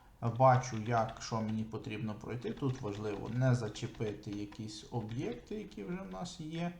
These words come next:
е, встановлені. Так, с-, е, сам лабіринт. О, є. А тепер, коли я доходжу до виходу і доторкаюся, в мене виводиться повідомлення:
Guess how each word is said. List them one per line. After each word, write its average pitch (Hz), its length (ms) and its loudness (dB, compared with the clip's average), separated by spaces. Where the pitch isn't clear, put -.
е, 135 100 4
встановлені. 147 840 0
Так, - 320 2
с-, - 160 -12
е, 117 540 2
сам 110 440 -2
лабіринт. 120 800 -4
О, 180 320 2
є. 120 540 4
А 120 120 0
тепер, 156 520 2
коли 135 220 4
я 131 340 6
доходжу 113 880 4
до 107 100 2
виходу 104 680 -4
і 139 160 4
доторкаюся, 120 920 0
в 185 100 -2
мене 180 240 2
виводиться 117 480 4
повідомлення: 165 800 0